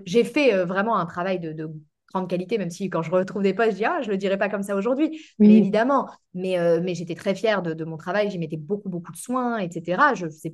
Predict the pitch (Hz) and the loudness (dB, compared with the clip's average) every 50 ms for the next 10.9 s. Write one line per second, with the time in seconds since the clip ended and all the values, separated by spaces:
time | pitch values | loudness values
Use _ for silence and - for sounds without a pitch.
0 | - - - 170 165 165 160 165 165 165 165 226 247 247 - 202 180 175 175 254 | -12 -12 -10 -8 -6 -6 -6 -6 -6 -4 -4 -4 -4 -4 -4 -6 -6 -4 -2 -2
1 | 320 349 214 - - - - _ _ _ 175 175 180 190 202 247 277 262 220 185 | -2 -2 -4 -6 -12 -20 -20 _ _ _ -10 -6 -2 0 2 4 4 4 4 4
2 | 170 160 156 160 160 156 156 - _ _ _ _ _ _ _ _ _ - 190 170 | 2 0 -2 -4 -8 -10 -12 -16 _ _ _ _ _ _ _ _ _ -6 -4 -4
3 | 170 165 - 220 233 233 - - 190 202 220 208 190 208 233 226 202 170 170 185 | -4 -2 0 -2 -2 -2 -4 -6 -6 -4 -2 -2 -4 -4 -4 -4 -4 -2 -2 -2
4 | 180 185 175 175 - - 156 151 - - _ _ _ _ _ _ _ - 208 196 | -4 -4 -6 -8 -10 -12 -12 -12 -14 -16 _ _ _ _ _ _ _ 2 6 6
5 | 214 220 220 202 185 190 190 - _ _ _ _ _ _ - _ - 226 233 196 | 8 8 6 6 4 2 0 -6 _ _ _ _ _ _ -10 _ -2 -2 0 0
6 | 233 233 - 330 370 370 285 220 214 220 220 320 320 277 208 220 208 269 254 233 | -2 -2 2 4 6 6 6 6 4 2 2 2 2 2 2 2 2 2 4 6
7 | 214 208 214 220 220 - 359 339 - - 240 - 254 247 247 214 202 196 196 202 | 6 8 8 6 6 2 -2 -2 -2 -2 -4 -4 -4 -6 -6 -4 -4 -2 -2 -4
8 | 196 202 208 202 202 247 247 247 302 302 254 240 233 214 214 214 214 208 196 208 | -4 -4 -4 -2 0 -2 0 0 -2 -2 0 -2 -2 -2 -4 -4 -4 -4 -4 -2
9 | 202 220 254 311 311 269 214 202 - 208 196 196 202 - 285 277 294 233 240 226 | 0 0 0 0 -2 -4 -4 -4 -4 -2 -2 -4 -4 -4 -2 -2 0 0 0 0
10 | 247 277 294 262 262 254 - 269 262 233 214 233 233 220 208 202 185 165 | 0 0 -2 -2 -6 -6 -4 -2 -2 0 0 0 0 0 -2 -2 -2 -4